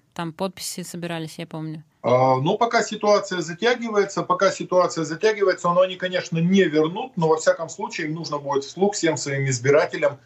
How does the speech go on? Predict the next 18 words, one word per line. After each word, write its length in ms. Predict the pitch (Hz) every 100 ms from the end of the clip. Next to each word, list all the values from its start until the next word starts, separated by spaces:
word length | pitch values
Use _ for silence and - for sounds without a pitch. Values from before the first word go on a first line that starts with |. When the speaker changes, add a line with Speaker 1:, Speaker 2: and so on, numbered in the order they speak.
| _
Speaker 2:
рассказать, 580 | 131 139 - 139 170 -
почему 340 | 123 - 120
они 140 | 113 113
голосовали 540 | 107 104 117 123 120
против. 340 | 117 120 - - _ _ -
Посмотрим, 560 | 208 226 247 214 147
как 200 | 147 139
это 160 | 143 147
будет 240 | 143 139
развиваться, 440 | 139 135 208 240 180
эту 140 | 165
историю 400 | 151 - 190 165
не 140 | 165 151
замолчать, 600 | 123 117 113 - 190 -
за 120 | 113
ней 140 | 135
следят 440 | 139 120 117 107 95
все. 180 | -